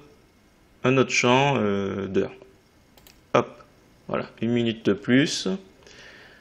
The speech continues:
J'enregistre. Et là, notre fichier de sauvegarde apparaît.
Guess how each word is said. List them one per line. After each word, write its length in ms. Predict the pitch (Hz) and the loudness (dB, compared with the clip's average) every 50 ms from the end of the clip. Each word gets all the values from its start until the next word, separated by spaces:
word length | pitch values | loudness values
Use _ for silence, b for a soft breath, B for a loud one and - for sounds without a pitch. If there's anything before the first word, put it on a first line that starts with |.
| B B B B B B B B _ _ _ _ _ _ - | B B B B B B B B _ _ _ _ _ _ -6
J'enregistre. 680 | - 120 123 123 120 107 104 107 120 147 - - - - - - _ _ - - - _ _ _ _ _ _ _ _ _ _ _ _ _ _ _ _ _ _ _ _ _ _ _ _ _ _ _ _ _ _ _ _ _ _ | 0 4 4 6 6 6 4 4 2 0 0 -4 -8 -16 -20 -20 _ _ -20 -20 -20 _ _ _ _ _ _ _ _ _ _ _ _ _ _ _ _ _ _ _ _ _ _ _ _ _ _ _ _ _ _ _ _ _ _
Et 120 | - 110 107 | 0 4 6
là, 260 | 110 123 139 156 - - - - - - | 8 8 6 6 2 -4 -14 -20 -12 -6
notre 200 | - 113 107 - | -6 -6 -4 -4
fichier 320 | - 117 110 - - 127 120 | -6 -4 -2 2 2 2 4
de 220 | 113 110 104 101 | 6 6 4 4
sauvegarde 580 | 98 - - 107 104 104 107 107 123 127 127 - - | 4 2 0 0 0 2 4 4 4 4 2 2 2
apparaît. 420 | 127 123 - 123 110 98 - - | 2 4 4 2 2 0 -4 -8